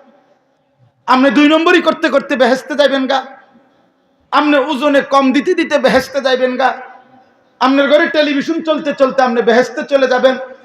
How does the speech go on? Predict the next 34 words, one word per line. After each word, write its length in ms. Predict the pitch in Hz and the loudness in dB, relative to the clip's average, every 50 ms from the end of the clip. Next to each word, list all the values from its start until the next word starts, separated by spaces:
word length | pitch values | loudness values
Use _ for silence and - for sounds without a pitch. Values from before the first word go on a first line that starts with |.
| - _ _ - _ _ _ _ | -20 _ _ -20 _ _ _ _
আপনার 320 | - 247 262 269 269 269 254 | -2 0 2 2 2 2 2
বেড়ি 300 | 208 269 277 277 277 254 | 2 0 0 0 0 0
বেপর্দা 480 | 202 262 262 262 262 269 - - 277 | 0 0 0 2 0 0 0 2 2
হইতে 260 | 247 277 285 - 285 262 | 2 2 0 -2 -4 -4
হইও 340 | 254 233 254 254 254 262 | -4 -4 -2 0 2 2
আপনি 260 | 277 269 247 240 240 226 | 2 2 0 -2 -6 -4
বেহেশতে 420 | 190 226 226 247 240 - - 277 | -2 -2 -2 -2 -4 -8 -6 -2
যাইবেন 340 | 247 262 247 233 247 240 233 | -2 0 0 0 -2 -2 0
গা? 160 | 240 226 220 - - - - - - - - | 0 -2 -2 -2 -8 -18 -20 -20 -16 -6 -4
আর 140 | 190 220 | -2 0
আমার 300 | 220 233 254 269 277 285 | 2 2 2 2 2 2
বেলায় 280 | 277 285 285 285 277 247 | 2 2 2 2 0 -2
সব 220 | - - 254 262 | -4 -4 -4 -4
একশো 320 | 254 240 247 262 - - 277 | -2 -4 -4 -6 -6 -4 -4
একশো 280 | 262 - - - 262 | -4 -4 -6 -8 -8
বুঝাই 260 | 220 202 208 214 254 254 | -6 -2 2 2 2 2
দিতে 240 | 196 226 - 226 | 2 -2 -4 -2
হবে। 220 | 226 220 202 220 220 - - - _ - - | -2 0 0 -2 -4 -6 -10 -20 _ -6 -2
ঘটনা 280 | - - 214 233 233 233 | 0 2 2 2 2 0
কি? 200 | - 185 156 127 117 - _ _ _ _ _ _ _ _ _ _ _ _ _ _ _ _ _ _ - | -2 -4 -6 -8 -8 -12 _ _ _ _ _ _ _ _ _ _ _ _ _ _ _ _ _ _ -12
ইসলামে 440 | 185 - - - 220 226 247 269 269 254 | -12 -8 -4 -2 0 2 2 0 0 0
এই 200 | 247 254 240 208 | 0 -2 -2 -2
দি-, 320 | 160 160 233 226 208 170 - - _ _ _ - | -4 -4 -2 -2 -2 -4 -8 -14 _ _ _ -6
দুই 160 | 151 185 254 247 | 0 2 2 4
রকম 280 | 240 226 - 220 214 | 2 2 0 -2 -2
সিদ্ধান্ত 480 | 190 - 220 190 160 156 247 240 - 269 | -2 -6 -12 -8 -4 -2 -2 -2 -2 -4
কে 200 | - 240 226 185 | -2 0 0 0
দিল? 220 | 156 165 156 147 127 - - - - - - - _ _ _ _ _ _ _ _ _ - - _ _ _ _ _ _ _ _ | 0 -2 -4 -4 -6 -10 -14 -18 -20 -20 -20 -20 _ _ _ _ _ _ _ _ _ -20 -20 _ _ _ _ _ _ _ _
কোরআন 320 | - - 143 185 214 226 208 | -6 -4 -2 -2 -2 -4 -4
শরীফ 340 | - - 233 226 247 190 156 | -4 -4 -4 -4 -4 -2 0
যদি 200 | 202 196 170 180 | 0 0 0 -2
শুদ্ধ 320 | - - 208 185 175 202 | -4 -4 -4 -2 -2 -2
করতে 380 | 349 330 277 269 - - 240 226 | 0 0 0 -2 0 0 0 2
হয় 260 | 180 214 202 185 | 2 2 0 0